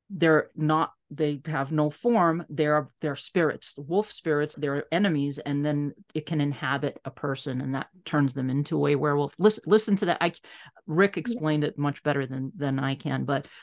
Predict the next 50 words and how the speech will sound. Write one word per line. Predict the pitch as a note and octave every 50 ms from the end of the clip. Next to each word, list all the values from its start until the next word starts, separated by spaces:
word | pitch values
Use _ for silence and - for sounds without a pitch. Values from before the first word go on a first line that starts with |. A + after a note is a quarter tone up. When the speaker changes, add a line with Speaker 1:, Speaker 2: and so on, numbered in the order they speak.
| - _
Speaker 1:
listen | E3+ E3+ E3 - F#3
Speaker 2:
When | F#3+
you | G3 E3
Speaker 1:
to |
that | D3+ D3+ C#3
Speaker 2:
start | C#3+ - -
Speaker 1:
episode. | - - - - - - _ _ _ _ _ _ _ _ _ _ _ _ _ _ _ _ -
Speaker 2:
No, | F3+ G#3 G#3
when | G3 G#3 G#3+
you | G3+
start | F#3+ - - C4 C4 C4+ - _ _
taking | - G#3+ A3+ A3+ A3+ G#3 E3+
the | D3 C#3
medication, | C3+ C3 B2 A#2+ - D#3+ C#3+ C3+ - D#3+
you've | D3 C#3 C#3 C#3+
gotta | E3 D#3+ E3 D#3+
take | - E3+ C3
all | D3 B2+ B2+ B2+ A#2+
of | - -
it. | - - _ _ _ F3+ A#3+ -
Speaker 1:
<laughs> | - D4 - - - D3 - - - - - - -
Speaker 2:
You | G3+ G3 G3
gotta, | G3 G#3 - G3+
otherwise, | G3+ A#3 B3 C4 A#3+ G#3+ G3+ F#3+ F#3 F3+ F3 F3+ F3+ E3+ D3 D#3+
you | F#3 G#3
know, | G3+ G3 F3 E3 D#3+ E3
and | F3 F3
it's | E3+ -
those | - A3+ - -
really | D#4 D#4 B3 C4 C4 A#3+ - B3
Speaker 1:
<laughs> | - -
Speaker 2:
big | A3 A3+ A#3 G3 - - -
pills | A3 G#3 G3+ F#3 E3 D3+ C3+ B2+ C#3+
that | D#3+ D3+
you | D#3+ D#3 D3+
gotta | E3 E3 F3 F3 F3
see | E3 - - -
all | F3+ E3 D#3 E3 E3+ F#3
the | F3 F3
way | E3+ E3 D#3+ - _ _
through, | D#3+ D#3+ E3 D#3 C#3 - _ _ _ _ - - - -
or | E3 E3+ F3
else, | F3 F3+ E3+ E3 -
you | F3+ F3+ F#3+
know, | G3+ F3 D3+ D3 D3 D#3
sure, | - - G#4 F#4+ C#4
wolf | G3+ G#3+ A#3+ C4 C#4+
spirits, | - - - - A#3+ B3 A#3+ - E3+
why | E3+ F3 F#3+
not? | F#3+ F#3 D#3 B2+